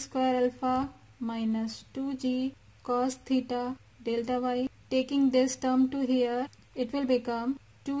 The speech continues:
g cos theta delta y equals u square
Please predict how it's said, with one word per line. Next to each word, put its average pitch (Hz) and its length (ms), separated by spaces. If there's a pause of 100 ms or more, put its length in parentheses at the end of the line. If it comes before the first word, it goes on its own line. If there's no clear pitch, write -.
(140)
g 262 300 (280)
cos 254 300 (100)
theta 247 320 (420)
delta 247 380
y 226 320 (400)
equals 233 520 (300)
u 285 220
square 226 340